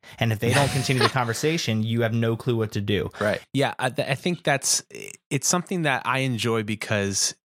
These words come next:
Speaker 2: every single person you come across is a new opportunity to try.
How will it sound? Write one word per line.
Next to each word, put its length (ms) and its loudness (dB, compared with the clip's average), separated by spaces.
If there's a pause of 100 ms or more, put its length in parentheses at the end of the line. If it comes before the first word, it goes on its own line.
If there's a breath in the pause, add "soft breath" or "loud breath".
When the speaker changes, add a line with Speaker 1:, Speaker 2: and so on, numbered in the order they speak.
(140)
Speaker 2:
every 240 2
single 260 0
person 320 0
you 80 0
come 220 -2
across 420 -2
is 160 -2
a 80 0
new 440 0
opportunity 640 -2
to 120 -4
try. 340 -6